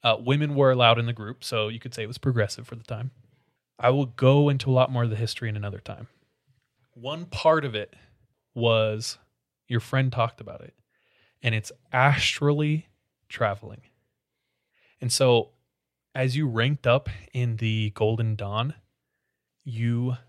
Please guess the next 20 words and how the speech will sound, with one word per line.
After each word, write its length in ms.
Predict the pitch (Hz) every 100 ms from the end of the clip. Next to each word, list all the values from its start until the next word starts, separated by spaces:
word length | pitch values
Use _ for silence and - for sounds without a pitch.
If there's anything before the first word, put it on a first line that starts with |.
| _ -
would 400 | 110 107 101 - 123
learn, 640 | 113 113 135 156 185 185 -
you'd 140 | 139
basically 340 | 135 165 - 170
become, 300 | 156 - 139
like, 240 | 120 107 -
uh, 200 | 113 107
an 100 | 127
apprentice. 640 | 113 - 123 117 107 - -
So 140 | -
you'd 140 | 113 117
have 180 | 110 -
to 80 | 120
learn 400 | 110 117 120 123
the 60 |
proper 460 | 101 - 113 104 113
way 160 | 107 104
to 120 | 101
astral 520 | 104 - - 107 101 _
project, 560 | - 107 107 120 -